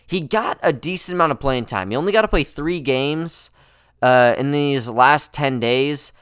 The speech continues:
Two of them were off the bench, but he had that major starting game. First career start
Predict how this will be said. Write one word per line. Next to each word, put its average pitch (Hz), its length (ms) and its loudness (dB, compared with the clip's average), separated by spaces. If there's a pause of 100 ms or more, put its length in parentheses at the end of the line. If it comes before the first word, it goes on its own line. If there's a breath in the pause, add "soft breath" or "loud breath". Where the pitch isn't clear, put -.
(160)
Two 214 160 -2
of 220 60 2
them 196 120 4
were 175 100 4
off 165 180 8
the 143 60 0
bench, 143 380 2
but 135 100 -2
he 151 40 -4
had 175 80 -4
that 220 200 2
major 160 600 0
starting 160 680 2
game. 113 300 -2
First 156 400 -4
career 175 300 -2
start 156 480 2